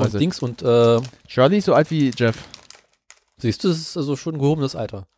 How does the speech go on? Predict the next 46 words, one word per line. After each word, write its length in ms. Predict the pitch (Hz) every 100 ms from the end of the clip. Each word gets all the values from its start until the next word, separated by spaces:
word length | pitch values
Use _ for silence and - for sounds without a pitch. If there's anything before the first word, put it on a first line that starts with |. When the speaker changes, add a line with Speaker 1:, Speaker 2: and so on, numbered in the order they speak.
| - 147 - 110
Speaker 1:
Ja, 120 | 139 139
vor 100 | 147
Speaker 2:
Aber 120 | 151
ich 60 |
meine, 160 | 151 190
ich 200 | 190 185 -
schaue 200 | - 156
halt 120 | 156
so 60 | -
ein 40 |
bisschen 180 | 160 160
raus 240 | 147 156 147
mit 160 | 139 135
wirklich 200 | 147 135
ein 60 |
paar 160 | 127 131
Jahren 200 | 123 127
mehr. 240 | 139 104 -
Speaker 1:
Hm. 240 | 135 131 147 - - - - -
Speaker 2:
Ich 100 | -
kann 100 | 147
halt 80 | 123
wirklich 180 | 156 147
der 80 | 120
Pierce 300 | - 123 -
sein. 300 | 123 110 - -
<laughs> 80 | 156 - - - - - -
Speaker 1:
Du 100 | -
musst 140 | 117 -
doch, 80 |
weißt 140 | 131 131
du, 60 | 135 131
du 60 | 127
musst 120 | 131
doch 60 |
rassistisch 340 | 135 151 - 120
noch 140 | 110
sein. 260 | 107 113 117 -
Speaker 2:
Hm, 280 | 156 110
bin 160 | - 117
ich 80 | 101
ja 60 | 101
schon. 180 | 92 - _ _ _ _ - - -
Speaker 1:
Ah 100 | 107
ja. 200 | 104 104 - -
Speaker 2:
Hm, 160 | 143